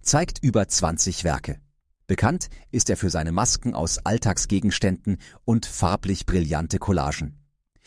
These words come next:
Diese basieren auf Fotografien, ergänzt durch Zeitschriftenschnipsel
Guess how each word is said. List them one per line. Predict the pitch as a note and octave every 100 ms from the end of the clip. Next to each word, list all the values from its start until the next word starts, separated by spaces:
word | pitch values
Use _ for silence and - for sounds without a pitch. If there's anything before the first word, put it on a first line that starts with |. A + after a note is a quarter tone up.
| - - A#2+
Diese | D#3 F#3
basieren | G2+ F#2 B2+ A#2+
auf | D#2+
Fotografien, | - F#2+ F#2 F2 D#2+ F2+ D2 B1 - -
ergänzt | F#2+ G2+ B2+ C3+ - -
durch | F2 D#2+ -
Zeitschriftenschnipsel | - G#2+ - - F#2+ - G#2+ - F#2+ -